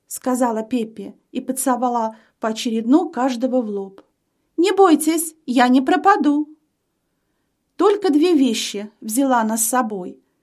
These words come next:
Маленькую обезьянку, которую звали господин Нильсон, она получила ее в подарок от папы, да большой чемодан, набитый золотыми монетами.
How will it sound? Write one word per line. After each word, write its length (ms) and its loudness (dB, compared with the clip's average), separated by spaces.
Маленькую 720 2
обезьянку, 920 -4
которую 420 2
звали 340 4
господин 600 4
Нильсон, 600 6
она 260 4
получила 480 4
ее 160 2
в 80 -12
подарок 480 2
от 180 -4
папы, 460 -2
да 140 -4
большой 640 2
чемодан, 800 0
набитый 800 0
золотыми 580 2
монетами. 880 -2